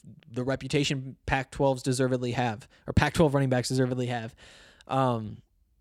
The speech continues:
Ashad Clayton is right there in that mix. He could be the number one. He could be the number three. But I really do expect him to have a big impact immediately, um, if he decides to come to Colorado.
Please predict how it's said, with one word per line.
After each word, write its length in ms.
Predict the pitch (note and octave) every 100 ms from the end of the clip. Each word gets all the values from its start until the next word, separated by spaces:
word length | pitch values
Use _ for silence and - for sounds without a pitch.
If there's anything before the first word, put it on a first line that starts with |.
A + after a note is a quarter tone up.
| -
Ashad 320 | - D3 C#3+
Clayton 320 | D3+ C#3+ C#3
is 100 | B2
right 260 | A#2 B2 C3
there 120 | C3
in 100 | B2+
that 120 | A#2+
mix. 300 | A2 C3 C#3+
He 100 | -
could 140 | A#2 C3+
be 80 | B2+
the 100 | B2
number 220 | B2 A#2+
one. 260 | C3 D#3
He 100 | D3
could 140 | B2+ C3+
be 120 | C3
the 120 | B2+
number 240 | B2+ A#2+ A#2+
three. 480 | - C3+ C#3 C3 - - _ -
But 180 | B2 G2+ B2+ B2 -
I 240 | A#2 C3 B2+
really 320 | B2+ C#3+ C3+
do 140 | C3
expect 340 | B2+ - B2+ -
him 120 | B2+
to 60 | A#2+
have 180 | B2+ B2
a 100 | A#2+
big 360 | A#2+ B2 A#2+
impact 540 | - B2 - A#2 A2+ -
immediately, 640 | A#2+ B2+ B2+ A#2+ - G#2+ A2+ - - -
um, 460 | - A2 A2 A2 - _ _ _ _ -
if 160 | B2 C3+
he 160 | B2+
decides 460 | B2+ B2+ - C3 C3+
to 60 | -
come 200 | C#3 C3+
to 60 |
Colorado. 640 | C3 C3+ C3+ B2+ C3 G2